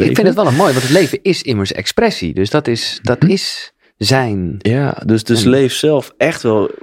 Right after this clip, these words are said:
Speaker 1: wat mij betreft, in die overtuiging. En, en, en ja, ga op zoek naar meer bewustzijn. Maak bewustere keuzes, zodat je, ehm, zelf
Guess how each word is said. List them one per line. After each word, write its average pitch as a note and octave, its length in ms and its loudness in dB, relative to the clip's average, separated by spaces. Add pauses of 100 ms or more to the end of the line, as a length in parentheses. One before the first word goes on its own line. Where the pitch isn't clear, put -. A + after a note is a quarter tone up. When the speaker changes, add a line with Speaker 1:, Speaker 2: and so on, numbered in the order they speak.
Speaker 1:
wat G#2 140 -2
mij D3 200 2
betreft, A#2+ 340 0
in G#2+ 100 -4
die A2+ 160 4
overtuiging. G#2 800 0
En, F#2 180 0
en, F#2+ 180 0
en F#2+ 320 0 (840)
ja, G#2+ 280 2
ga A2+ 200 -4
op A2 80 -4
zoek B2 160 0
naar G#2+ 100 0
meer A2+ 180 2
bewustzijn. G2+ 560 0
Maak G#2+ 260 -2
bewustere G#2 440 -2
keuzes, A2 640 0
zodat G2+ 380 -4
je, F#2 240 -2
ehm, F2+ 680 -6
zelf G#2+ 580 0